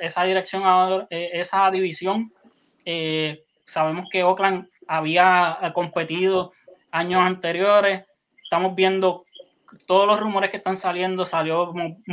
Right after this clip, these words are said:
Bob Melvin de ahí, eh, Texas haciendo sus movidas,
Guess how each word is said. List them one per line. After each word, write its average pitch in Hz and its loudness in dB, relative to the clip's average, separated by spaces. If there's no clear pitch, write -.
Bob 165 -2
Melvin 180 -4
de 170 -2
ahí, 196 -2
eh, 165 -4
Texas 190 -2
haciendo 180 -2
sus 185 -8
movidas, 180 0